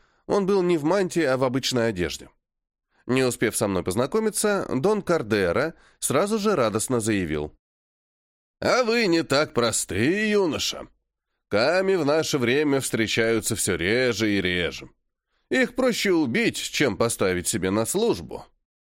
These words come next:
Он вздохнул, наверняка вспомнив о собственной или чужой подобной попытке, а потом переключился на другую, куда более неприятную тему. "Такая мантия, как у вас, не каждому по карману.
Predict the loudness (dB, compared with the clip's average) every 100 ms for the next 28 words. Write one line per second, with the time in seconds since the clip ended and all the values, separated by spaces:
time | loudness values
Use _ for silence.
0 | _ _ _ -2 0 0 0 0 0 0
1 | 0 0 2 2 2 0 0 0 -2 -2
2 | 0 0 0 0 0 -2 -2 -2 0 2
3 | 2 0 -2 0 0 0 0 0 0 0
4 | -2 -2 -4 -2 -4 -6 _ _ -4 -2
5 | 0 0 0 0 0 0 -2 0 0 2
6 | 0 2 2 2 2 0 2 0 2 0
7 | 0 2 0 0 -2 0 0 0 -4 -8
8 | _ _ _ _ _ _ _ -8 -2 0
9 | 2 0 2 0 0 -2 0 0 -2 0
10 | 2 2 2 0 -2 -4 -2 -2 0 2
11 | 2 0 -2 -2 -2 -2 -2 0 0 -2
12 | -8